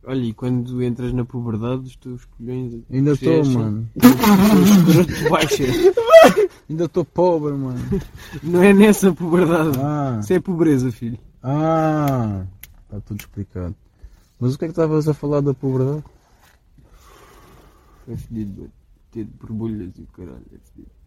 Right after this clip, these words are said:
Speaker 2: Oh, mano, é o que é, mano.
Speaker 1: Aí eu lembro-me
Speaker 2: É de sabão azul e
Speaker 1: eu
Speaker 2: branco.
Speaker 1: lembro-me não, a minha mãe conta-me de vez em quando.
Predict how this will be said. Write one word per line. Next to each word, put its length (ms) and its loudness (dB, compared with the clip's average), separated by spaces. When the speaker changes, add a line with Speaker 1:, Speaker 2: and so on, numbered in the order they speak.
Speaker 2:
Oh, 60 -12
mano, 300 -8
é 20 -6
o 60 -8
que 280 -12
é, 140 -8
mano. 320 -12
Speaker 1:
Aí 260 -2
eu 140 0
lembro-me 480 -2
Speaker 2:
É 80 -8
de 100 -12
sabão 280 0
azul 200 -2
e 40 -2
Speaker 1:
eu 60 -2
Speaker 2:
branco. 140 2
Speaker 1:
lembro-me 360 2
não, 160 0
a 40 -2
minha 160 0
mãe 160 -2
conta-me 420 -6
de 40 -12
vez 200 -8
em 80 -10
quando. 300 -10